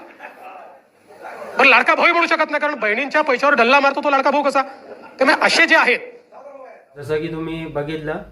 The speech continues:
Speaker 2: माननीय मुख्यमंत्री देवेंद्र फडणवीस साहेबांनी जसं सांगितलं की लाडकी बहीण योजनेचा जो सहावा हप्ता आहे, डिसेंबरचा हप्ता एकवीसशे रुपयाचा, तो लवकरच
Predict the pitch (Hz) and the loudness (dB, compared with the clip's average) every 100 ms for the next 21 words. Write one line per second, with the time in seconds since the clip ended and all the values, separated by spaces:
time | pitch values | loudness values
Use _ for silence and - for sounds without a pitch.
0 | _ 127 131 143 147 151 143 147 139 127 | _ -12 -10 -6 -6 -6 -8 -8 -10 -10
1 | 151 180 - - _ - - - - 135 | -10 -10 -16 -20 _ -20 -20 -20 -12 -6
2 | 139 147 151 147 127 139 147 143 143 139 | -2 -2 -4 -6 -6 -6 -6 -6 -6 -6
3 | 143 143 147 151 127 127 135 139 143 165 | -6 -6 -8 -8 -10 -8 -8 -10 -12 -12
4 | - - - - 135 135 120 147 151 147 | -20 -20 -20 -14 -6 -6 -4 -2 -2 -2
5 | 143 139 147 147 147 147 151 151 151 - | -6 -10 -8 -6 -6 -2 -2 -2 -6 -18
6 | - - 143 147 147 143 - 151 139 131 | -20 -10 -6 -2 -2 -4 -6 -8 -8 -8
7 | 139 123 151 143 139 151 120 117 143 185 | -12 -10 -8 -6 -6 -6 -8 -10 -12 -14
8 | - 135 135 151 147 139 139 139 131 143 | -14 -14 -10 -10 -6 -8 -6 -8 -8 -8
9 | 180 - - - 143 135 135 127 147 170 | -12 -16 -20 -18 -10 -4 -4 -2 -4 -4